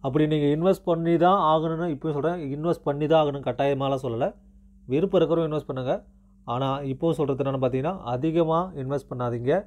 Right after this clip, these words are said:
ஏறத்துக்கு நிறைய வாய்ப்பு இருக்குன்றது சொன்னாலும் ரிஸ்க் அதிகம்.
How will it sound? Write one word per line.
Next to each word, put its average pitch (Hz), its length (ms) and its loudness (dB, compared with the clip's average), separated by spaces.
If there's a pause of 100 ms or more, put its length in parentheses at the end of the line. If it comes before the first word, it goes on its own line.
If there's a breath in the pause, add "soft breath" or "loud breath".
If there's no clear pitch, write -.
(600)
ஏறத்துக்கு 170 500 4
நிறைய 147 160 4
வாய்ப்பு 147 300 2
இருக்குன்றது 139 460 0
சொன்னாலும் 147 540 -2 (680)
ரிஸ்க் 139 340 2
அதிகம். 113 340 0